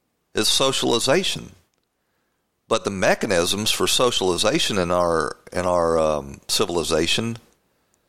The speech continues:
have been failing. They've been undermined. They've been subverted. And there are a whole cast of characters that are guilty of this rise in toxic masculinity and this,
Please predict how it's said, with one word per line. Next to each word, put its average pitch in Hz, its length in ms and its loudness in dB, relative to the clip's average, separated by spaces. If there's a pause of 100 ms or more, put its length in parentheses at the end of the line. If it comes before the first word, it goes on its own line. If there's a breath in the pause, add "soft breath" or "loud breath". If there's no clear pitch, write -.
(200)
have 107 160 0
been 113 160 -2
failing. 117 560 0
They've 90 180 0
been 104 140 -2
undermined. 92 580 0
They've 87 180 0
been 92 420 -2
subverted. 98 800 -2 (1800)
And 92 100 0
there 98 100 4
are 98 40 6
a 87 40 0
whole 117 380 4
cast 131 540 -2
of 92 100 -10
characters 127 540 0
that 90 100 2
are 85 60 -2
guilty 80 560 -2 (1000)
of 87 220 -6
this - 540 2 (220)
rise 95 540 2
in 80 140 -4
toxic - 420 -2
masculinity 90 800 0
and 82 120 -2
this, - 400 0